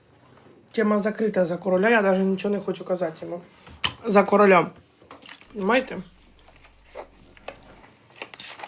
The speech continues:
Всі знають, хто король. І дивіться, і у кожного є свої проблеми по житті, да?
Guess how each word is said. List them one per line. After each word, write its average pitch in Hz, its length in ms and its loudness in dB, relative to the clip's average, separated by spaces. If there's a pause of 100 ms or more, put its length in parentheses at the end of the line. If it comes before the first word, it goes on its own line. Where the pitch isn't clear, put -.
(200)
Всі 262 260 2
знають, 233 340 6
хто - 240 2
король. 233 420 6 (360)
І 285 100 8
дивіться, 370 540 6
і 214 140 4
у 311 120 8
кожного 381 640 6
є 320 240 6
свої 311 320 0
проблеми 311 640 4
по 285 180 -2
житті, 269 380 -4
да? 285 320 8